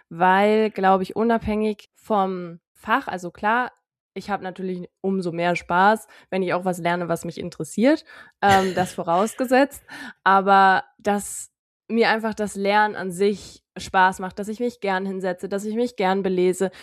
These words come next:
Speaker 1: dass ich mir gern Gedanken darüber mache, dass ich das dann aufschreibe, übe, in Lernübersichten festhalte, dann vielleicht in irgendwelchen, ähm, Klausuren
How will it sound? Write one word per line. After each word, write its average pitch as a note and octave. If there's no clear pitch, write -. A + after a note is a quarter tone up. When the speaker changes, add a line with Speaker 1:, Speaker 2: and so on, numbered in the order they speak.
Speaker 1:
dass A#3+
ich -
mir C4
gern B3+
Gedanken G3+
darüber F#3
mache, F#3
dass G#3
ich A#3+
das B3
dann B3
aufschreibe, F#3+
übe, G3
in A#3+
Lernübersichten G3+
festhalte, F#3+
dann G#3+
vielleicht G3
in -
irgendwelchen, F#3+
ähm, F3+
Klausuren A3+